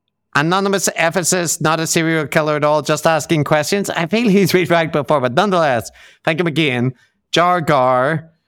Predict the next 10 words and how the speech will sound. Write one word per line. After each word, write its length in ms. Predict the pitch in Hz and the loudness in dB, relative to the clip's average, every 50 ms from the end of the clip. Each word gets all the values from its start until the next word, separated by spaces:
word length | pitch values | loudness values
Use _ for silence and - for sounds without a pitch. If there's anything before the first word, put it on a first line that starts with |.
| _ _ _ _ _ _ _ _ _ _ _ | _ _ _ _ _ _ _ _ _ _ _
Magnus 640 | - 131 127 147 165 185 190 160 160 180 196 185 - | -2 0 2 2 4 2 0 0 0 0 0 0 -4
Glerum, 800 | - - 147 151 160 160 156 147 131 117 113 120 143 170 185 170 - _ _ _ _ _ _ _ _ _ _ _ _ - | -6 -4 -2 0 2 2 2 0 0 0 -2 0 2 2 2 2 0 _ _ _ _ _ _ _ _ _ _ _ _ -6
Lindsay 560 | 135 147 139 165 185 214 202 165 180 208 185 | -2 0 2 2 2 0 0 2 2 0 0
Kate 440 | - - - 190 185 190 190 - _ | -2 0 0 0 0 0 -6 -12 _
Frey, 840 | - - - 135 147 151 147 147 139 139 139 139 147 170 190 170 - _ _ _ _ - | -14 -6 -2 0 0 0 0 0 -2 -2 -2 -2 -2 -2 -2 -4 -4 _ _ _ _ -2
Will, 600 | - 139 180 185 160 151 156 180 202 202 180 202 _ _ _ _ _ _ - | 0 2 2 2 2 2 2 2 0 0 -2 -6 _ _ _ _ _ _ -6
Catherine 500 | - 180 185 190 - - 202 190 185 170 | -2 -2 0 0 -2 -2 -2 -2 -2 -2
Collins, 720 | - - 170 156 139 117 120 117 135 160 165 - - - _ _ _ _ _ _ _ | 0 0 2 2 2 0 0 0 2 0 0 0 -2 -8 _ _ _ _ _ _ _
James 680 | - - 165 190 208 220 220 220 214 208 202 175 156 - | -4 -2 0 2 2 2 2 2 2 4 2 2 0 -2
Glover, 760 | - - 175 175 165 156 131 117 117 117 131 165 175 160 - | 0 0 2 2 4 2 2 2 0 0 0 0 -2 -4 -6